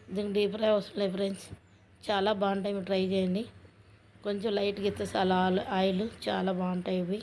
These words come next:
టేస్ట్గా ఉంటాయి. ట్రై చేసి చూడండి. అలా చూడండి, అలాగే చేసేది.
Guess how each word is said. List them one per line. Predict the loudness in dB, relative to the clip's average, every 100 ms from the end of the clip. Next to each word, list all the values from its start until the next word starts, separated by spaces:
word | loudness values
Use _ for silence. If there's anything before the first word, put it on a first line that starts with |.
| -10 _ -20 _ _ _
టేస్ట్గా | -6 -4 -8 -16
ఉంటాయి. | -18 -6 -6 -6 -12 _ _ _ _ _ _ _
ట్రై | -4 -2
చేసి | -4 -4
చూడండి. | -2 -2 -2 -6 -12 -20 -20 -20 -20 -20 -20 -20 -20
అలా | -10 -8
చూడండి, | -6 -4 -2 -2
అలాగే | 0 0 -2 -6 -14 _
చేసేది. | -12 -6 -4 -4